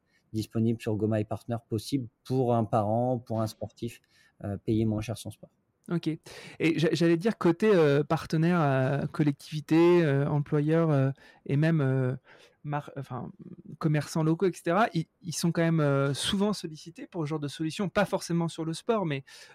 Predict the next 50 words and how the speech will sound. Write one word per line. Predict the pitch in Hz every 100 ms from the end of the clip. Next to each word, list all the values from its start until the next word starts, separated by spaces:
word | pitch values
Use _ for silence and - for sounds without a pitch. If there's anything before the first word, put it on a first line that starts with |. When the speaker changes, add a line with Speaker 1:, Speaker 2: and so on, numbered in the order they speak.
| -
Speaker 2:
euh, | 139 135
il |
y | 139
a | 143
tout | -
le | 165
temps, | 190 190 202
il, | 185 135 131 - -
en |
fait, | 143 190
ton, | 190 -
ton | 180
concurrent, | 170 185 - 190 196
c'est | 185 156
pas | 151
forcément, | 175 - 160 165 170
euh, | 143 131 127 131
un | 151
concurrent | 151 165 - 160 170
qui | 160
a |
la | 139 131
verticale | 135 - 160 131
sport, | - - 214 -
mais | 139
qui | - 143
a | 135
un |
concurrent | 139 139 - 165
qui | 180 143
peut | 147
avoir | 139 131
plein | 175 165
d'autres | 147
verticales | 143 - - 180 175
et |
qui | -
sont | - 135
parfois | 127 151
cross-verticales. | 143 - 143 139 - - 208 202 - - - -
Comment | 202 233
tu | 254 180
fais | - 220
pour | 190 151
réussir | 165 160 196
à | 165
convaincre | - 160 175 202 - - _ - - -
euh, | 147 143 143 139 131 131 - -
tes | 165
partenaires | 151 160 - 160 185 208